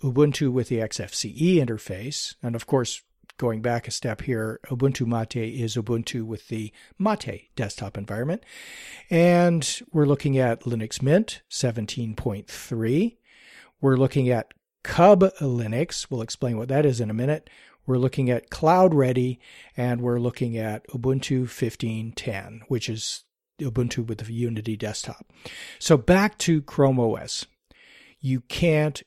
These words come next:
install Chrome O S on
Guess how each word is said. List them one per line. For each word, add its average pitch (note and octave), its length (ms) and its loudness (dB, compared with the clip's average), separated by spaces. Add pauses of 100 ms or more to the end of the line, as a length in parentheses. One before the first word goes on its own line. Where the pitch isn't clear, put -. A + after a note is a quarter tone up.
install A2+ 880 -2
Chrome C3 380 2
O C3+ 160 2
S G#2 400 -6 (140)
on A2+ 500 -6